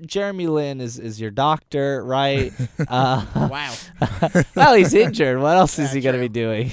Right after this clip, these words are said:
Speaker 1: <laughs> He plays the doctor. Um, then, you know, of course, oh, I mean, what else is he gonna put his Harvard degree to good use for?
Speaker 2: Hey, there you
Speaker 1: You
Speaker 2: go.
Speaker 1: know?
Speaker 3: Yeah.
Speaker 1: <laughs>
Speaker 2: There you
Speaker 1: Uh,
Speaker 2: go.
Speaker 1: and then, and then, and then, uh, Jaleel is, you know, he's chilling.
Speaker 3: Yeah,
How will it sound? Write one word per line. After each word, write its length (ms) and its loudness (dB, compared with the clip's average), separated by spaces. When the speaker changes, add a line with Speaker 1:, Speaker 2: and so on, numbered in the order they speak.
Speaker 1:
<laughs> 440 -8
He 120 2
plays 360 0
the 100 -2
doctor. 720 0
Um, 420 0
then, 300 0
you 160 -8
know, 200 2
of 180 -4
course, 400 0
oh, 100 -6
I 100 -12
mean, 160 -10
what 140 -4
else 180 -4
is 140 -8
he 80 -12
gonna 180 -10
put 140 -12
his 120 -8
Harvard 320 -8
degree 300 -12
to 100 -14
good 160 -16
use 260 -14
for? 200 -14
Speaker 2:
Hey, 260 -2
there 160 -8
you 140 -6
Speaker 1:
You 20 -8
Speaker 2:
go. 80 -2
Speaker 1:
know? 240 -2
Speaker 3:
Yeah. 140 2
Speaker 1:
<laughs> 180 -14
Speaker 2:
There 140 -12
you 60 -8
Speaker 1:
Uh, 260 4
Speaker 2:
go. 80 -4
Speaker 1:
and 100 2
then, 120 0
and 120 -4
then, 220 0
and 160 -6
then, 320 -6
uh, 120 -4
Jaleel 720 6
is, 480 2
you 120 -8
know, 80 -8
he's 200 -10
chilling. 420 -4
Speaker 3:
Yeah, 280 -16